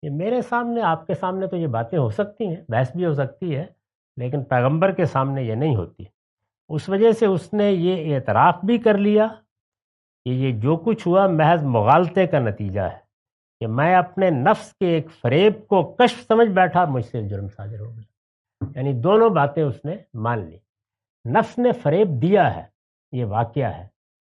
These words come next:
لیکن یہ کہ بہرحال انسان کو اس طرح کی اگر کوئی صورت پیش آ جائے تو اسے لاہور پڑھنی چاہیے،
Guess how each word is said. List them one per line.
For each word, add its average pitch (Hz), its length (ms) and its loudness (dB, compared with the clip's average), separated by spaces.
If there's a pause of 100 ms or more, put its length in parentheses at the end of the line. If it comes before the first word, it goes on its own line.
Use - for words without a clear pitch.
لیکن 131 360 -4
یہ 165 260 -2
کہ 175 200 -2 (280)
بہرحال 135 420 0 (300)
انسان 113 480 -6
کو 135 360 -6
اس 127 200 -12
طرح 135 240 -2
کی 113 200 -8
اگر 110 180 -6
کوئی 107 200 -10
صورت 156 420 -4
پیش 117 240 -8
آ 107 100 -8
جائے 92 260 -10 (580)
تو 117 80 -10
اسے 107 180 -8
لاہور 101 360 -4
پڑھنی 87 360 -14
چاہیے، 117 280 -20